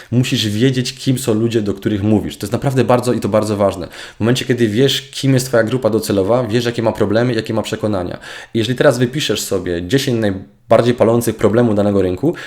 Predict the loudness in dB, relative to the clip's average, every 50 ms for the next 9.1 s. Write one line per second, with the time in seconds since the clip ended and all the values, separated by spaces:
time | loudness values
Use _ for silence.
0 | -14 -4 0 2 2 2 2 0 2 4 2 2 2 0 0 0 0 -2 -2 -2
1 | -4 -4 -6 -6 -6 -4 -4 -4 -4 -6 -8 -8 -6 -2 -2 -2 -2 -2 -4 -6
2 | -6 -4 -4 -4 -4 -4 -4 -4 -4 -4 -2 0 0 0 0 0 2 2 0 0
3 | 0 -2 0 0 0 0 -2 -2 0 0 2 2 2 2 4 2 2 2 -2 -10
4 | -16 -18 -8 0 4 4 4 6 4 2 2 2 2 4 4 6 6 4 2 0
5 | 0 -6 -12 -20 -20 -8 0 2 4 4 4 4 2 2 2 2 4 4 4 2
6 | 2 2 -2 -2 -6 -10 -16 -18 -16 _ -4 0 0 2 2 0 -2 -4 -6 -6
7 | -8 -6 -6 -6 -6 -6 -6 -8 -8 -6 -2 2 2 2 2 2 2 2 2 2
8 | 2 0 2 2 2 2 0 0 0 0 0 -2 -2 2 4 6 6 6 4 2
9 | -2